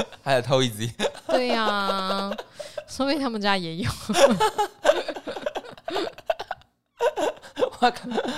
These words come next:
Speaker 1: 我觉得他今天炮火很猛，比我还要猛欸。
Speaker 2: 还好吧。
Speaker 1: <laughs> 我，我有点担心受怕。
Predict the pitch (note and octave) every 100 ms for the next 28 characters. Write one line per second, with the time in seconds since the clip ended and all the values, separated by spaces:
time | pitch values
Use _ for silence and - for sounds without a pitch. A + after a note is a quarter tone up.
0 | G3 - D#3+ A3+ A#3+ A#3 A3 A#3+ F#3+ C3+
1 | B2+ C3 D3+ F3+ A#2+ G2+ C3+ A#2 G2+ B2+
2 | A2+ - G2+ - E3 - C4+ D#4 F4 -
3 | - - - - C4 - - - E4+ E4
4 | G#3+ - - B3 G#3+ G3 F#3+ F#3 F3+ F3
5 | E3+ A#3+ C4 A#3 C5 D#3+ - - - -
6 | G#3 F#3+ F#3+ A#3 G#3 - C#4 - - G3
7 | A3 G#3+ - - G#3 A3+ C#4+ A#3 G3+ F#3+
8 | F#3+ - -